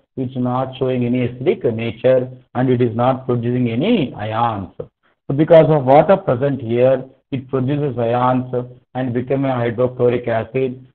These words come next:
That hydrochloric acid will turn blue litmus paper to red. In that, so from this we can tell that, uh, uh, acids will produce ions.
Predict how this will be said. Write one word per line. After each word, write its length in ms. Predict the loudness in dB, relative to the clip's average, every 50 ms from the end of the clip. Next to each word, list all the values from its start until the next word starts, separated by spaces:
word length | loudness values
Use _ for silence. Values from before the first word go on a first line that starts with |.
| _ _
That 200 | 4 4 4 6
hydrochloric 720 | 6 4 4 6 6 4 4 4 4 6 6 4 4 2
acid 580 | 2 2 2 0 -2 -2 -2 -2 -4 -6 -8 -14 -20 _ _ -8
will 220 | -4 -2 -2 -2 -4 -2
turn 440 | -2 0 2 2 0 0 -2 -4 -6 -10 -12 -12 -14 -20 _ _ _
blue 340 | -8 -4 0 2 2 2 2
litmus 400 | 2 0 -2 -4 -6 -6 -6 -6 -6 -4
paper 320 | -4 -4 -4 -4 -6 -8 -6 0 2
to 280 | 2 2 2 -2 -10 -14 -10
red. 520 | -2 2 2 2 2 0 -6 -12 -14 -14 -18 _ _ _ _ _ _ -8
In 180 | -6 -4 0 2
that, 140 | 2 2 2 0
so 140 | 0 0 2
from 240 | 2 2 2 4 4
this 160 | 4 4 2 0 -2
we 120 | -2 0
can 240 | 2 0 0 2 2
tell 200 | 2 2 4 4
that, 340 | 4 4 4 2 2 2 0
uh, 160 | 0 0 -2 -6 -14 -20 _ _ _ _
uh, 180 | 0 2 2 2 0 -2 0 2
acids 460 | 4 4 4 4 2 0 -4 -8 -8 -4
will 160 | -4 -4 -4 -2
produce 500 | -4 -6 -4 -4 -2 -2 -2 -2 -2 -2
ions. 560 | -2 0 0 0 2 2 2 0 -2 -4